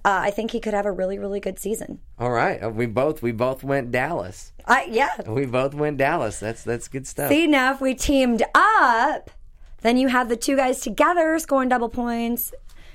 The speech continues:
Speaker 1: You know, the only time that doesn't work is when you have Eli Manning, 'cause Eli Manning ruins everything.
Speaker 2: It's true.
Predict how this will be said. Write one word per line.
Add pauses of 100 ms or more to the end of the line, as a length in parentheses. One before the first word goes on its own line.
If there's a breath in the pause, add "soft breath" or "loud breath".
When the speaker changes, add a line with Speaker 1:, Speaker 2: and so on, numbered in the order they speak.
(120)
Speaker 1:
You
know,
the
only
time
that
doesn't
work
is
when
you
have
Eli
Manning,
'cause
Eli
Manning
ruins
everything.
Speaker 2:
It's
true.